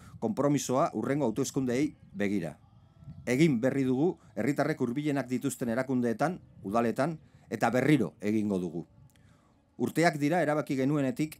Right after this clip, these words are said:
Euskal Herritarren bizitzak eta eskubideak jokoan diren leku guztietan egon behar garela. Eta horixe izan da.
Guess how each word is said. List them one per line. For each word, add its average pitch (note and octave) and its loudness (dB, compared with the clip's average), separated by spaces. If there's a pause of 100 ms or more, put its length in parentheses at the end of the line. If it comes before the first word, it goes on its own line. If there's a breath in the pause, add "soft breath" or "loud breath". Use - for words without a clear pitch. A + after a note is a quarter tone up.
Euskal C#3 -2
Herritarren C3 0
bizitzak A#2+ -4
eta G#2 -4
eskubideak C3 0
jokoan D3+ 0 (320 soft breath)
diren A#2+ 2
leku D3 2
guztietan C3+ 0
egon C3 2
behar A#2 4
garela. F2+ 0 (320 soft breath)
Eta A2 2
horixe B2 2
izan F#2+ -4
da. E2 -6